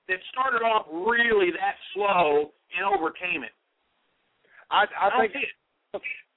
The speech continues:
Speaker 2: Scott, I, I think it's a combination of, uh, you know, the, the game is too fast for 'em. Maybe they're not ready for it. Uh, you know,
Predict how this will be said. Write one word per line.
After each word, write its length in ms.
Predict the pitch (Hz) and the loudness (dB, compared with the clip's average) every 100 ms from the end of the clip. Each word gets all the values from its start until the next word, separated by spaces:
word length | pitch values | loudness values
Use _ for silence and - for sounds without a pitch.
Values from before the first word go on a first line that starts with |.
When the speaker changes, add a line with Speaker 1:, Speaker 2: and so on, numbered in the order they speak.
| _ - - - | _ -20 -14 0
Speaker 2:
Scott, 220 | 226 226 - - | 2 2 -6 -8
I, 340 | 151 190 - 190 | -2 -2 0 0
I 20 | |
think 160 | 220 220 | 0 -4
it's 120 | 208 - | -4 -8
a 160 | - | -6
combination 840 | 185 220 208 185 196 202 202 202 175 147 | -2 0 -2 -4 -4 -4 -6 -8 -6 -2
of, 180 | 156 | 0
uh, 320 | 160 147 135 120 - _ _ _ | 2 4 4 2 -4 _ _ _
you 100 | - | -4
know, 220 | 190 170 113 _ _ _ - | 0 0 -4 _ _ _ -12
the, 80 | 147 | -12
the 120 | 120 | -8
game 280 | 147 190 196 | 0 0 0
is 80 | 151 - | -4 -6
too 120 | 180 - | -8 0
fast 320 | 175 202 202 | 0 2 -2
for 300 | - 190 220 | -4 -2 -2
'em. 200 | 226 208 _ | -2 -8 _
Maybe 240 | 151 175 175 | -6 -4 -4
they're 160 | 151 | -4
not 220 | 151 143 | -4 -4
ready 240 | 135 170 202 | -2 -2 -2
for 260 | - 208 226 | 0 2 2
it. 60 | 214 147 | 0 -2
Uh, 260 | 147 143 - _ _ _ _ _ - | 0 0 -2 _ _ _ _ _ -4
you 80 | 196 | 0
know, 260 | 196 156 | 0 -2